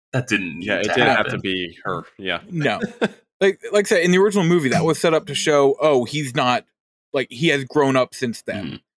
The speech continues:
Speaker 3: It, she didn't need to be.
Speaker 1: There were two s-
Speaker 3: I love Jennifer Connelly.
Speaker 1: Oh my God, yeah.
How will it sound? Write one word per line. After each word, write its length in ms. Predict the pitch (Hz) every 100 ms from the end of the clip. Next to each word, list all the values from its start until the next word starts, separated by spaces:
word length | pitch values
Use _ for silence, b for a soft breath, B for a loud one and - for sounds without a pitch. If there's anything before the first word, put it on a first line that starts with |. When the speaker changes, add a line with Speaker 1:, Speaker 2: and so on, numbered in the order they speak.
| _ _ _ _ _ - B B _ _ _ _ _ -
Speaker 3:
It, 300 | 143 95 80
she 140 | - 131
didn't 200 | 117 104
need 140 | 90
to 60 | 92
be. 80 |
Speaker 1:
There 100 | 123
were 100 | 190
two 260 | 247 - 185
s- 120 | 185 -
Speaker 3:
I 40 |
love 200 | 160 214
Jennifer 260 | 170 147 123
Connelly. 320 | 143 120 107
Speaker 1:
Oh 20 |
my 120 | 90
God, 280 | 73 67 67
yeah. 300 | 62 58 -